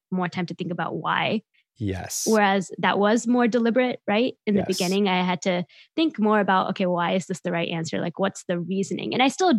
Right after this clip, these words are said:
Speaker 1: do. That's definitely what you should do during B R, right? Like, no matter what stage of prep you're in, if,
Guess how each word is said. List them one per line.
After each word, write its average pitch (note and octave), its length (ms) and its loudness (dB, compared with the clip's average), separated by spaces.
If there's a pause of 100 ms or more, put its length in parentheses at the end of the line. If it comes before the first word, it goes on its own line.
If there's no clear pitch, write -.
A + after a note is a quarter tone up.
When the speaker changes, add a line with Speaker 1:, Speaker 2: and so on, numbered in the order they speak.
Speaker 1:
do. F3+ 380 0 (260)
That's - 280 -2
definitely D#4 280 0
what A#3+ 80 6
you G#3+ 40 4
should G3 180 -2
do G#3 160 4
during F#3 200 0
B F#3+ 180 -2
R, F#3 180 0
right? G#3+ 240 0
Like, - 220 0 (420)
no A#3 100 4
matter A#3+ 220 4
what A3+ 160 2
stage G3+ 280 -2
of G3 100 -6
prep F#3+ 220 -4
you're G3 80 0
in, F#3 240 -2
if, F3 240 -6